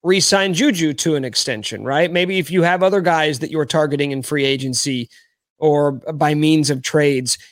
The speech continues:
you want more flexibility for next year. Okay, that's one possibility, but that doesn't quite answer the entire question. I think the bigger piece of this puzzle, this Orlando Brown puzzle,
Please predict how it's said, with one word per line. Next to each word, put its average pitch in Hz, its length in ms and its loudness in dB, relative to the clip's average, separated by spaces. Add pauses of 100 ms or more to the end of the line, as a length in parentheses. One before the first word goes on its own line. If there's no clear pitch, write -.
you 180 160 2
want 185 260 2
more 185 160 4
flexibility 170 640 2
for 170 160 -2
next 170 240 0
year. - 80 -2
Okay, 254 160 2
that's 254 180 2
one 240 200 2
possibility, 214 580 2
but 190 140 0
that 190 100 0
doesn't 202 220 2
quite 190 240 0
answer 180 280 0
the 165 120 0
entire 151 320 2
question. 139 420 0 (320)
I 175 80 2
think 247 240 2
the 190 80 2
bigger 214 400 2
piece 190 400 -2
of 139 140 -2
this 151 160 0
puzzle, 131 500 -2
this 135 160 -4
Orlando 156 380 4
Brown 139 240 0
puzzle, 143 440 0